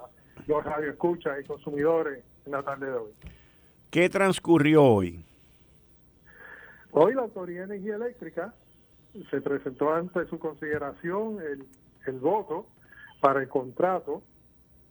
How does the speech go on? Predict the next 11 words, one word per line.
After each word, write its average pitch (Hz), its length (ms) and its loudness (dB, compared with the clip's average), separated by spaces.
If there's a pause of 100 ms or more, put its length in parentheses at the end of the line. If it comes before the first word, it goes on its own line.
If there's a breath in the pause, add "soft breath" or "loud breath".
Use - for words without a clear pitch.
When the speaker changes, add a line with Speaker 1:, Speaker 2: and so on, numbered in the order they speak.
(300)
Speaker 1:
de 151 140 -4
un 151 80 -4
contrato 156 440 -4
de 170 60 -6
alianza 170 640 -10 (420 soft breath)
para 190 520 -2
la 147 140 -6
operación 143 760 -2
y 196 60 -4
mantenimiento 165 920 -4 (540 soft breath)
de 143 400 0